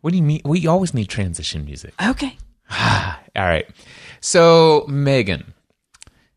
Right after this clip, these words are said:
Speaker 1: was her birthday this weekend.
Speaker 2: It was. Megan turned twenty years old yesterday.
Speaker 1: And she found a boy.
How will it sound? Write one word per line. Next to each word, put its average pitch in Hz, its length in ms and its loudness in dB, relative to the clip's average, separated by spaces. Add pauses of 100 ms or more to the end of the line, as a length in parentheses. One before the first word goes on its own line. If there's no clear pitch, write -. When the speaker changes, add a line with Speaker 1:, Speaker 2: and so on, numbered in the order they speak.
(180)
Speaker 1:
was 104 120 -12
her 107 140 2
birthday 98 540 0
this - 240 -10
weekend. - 500 -12
Speaker 2:
It 220 140 -8
was. 226 480 -4
Megan 233 280 -2
turned 240 200 -4
twenty 247 320 -6
years 226 180 -4
old 165 160 -4
yesterday. 127 580 -12 (200)
Speaker 1:
And 95 80 -8
she - 240 -2
found 113 380 0
a 98 60 0
boy. 85 580 0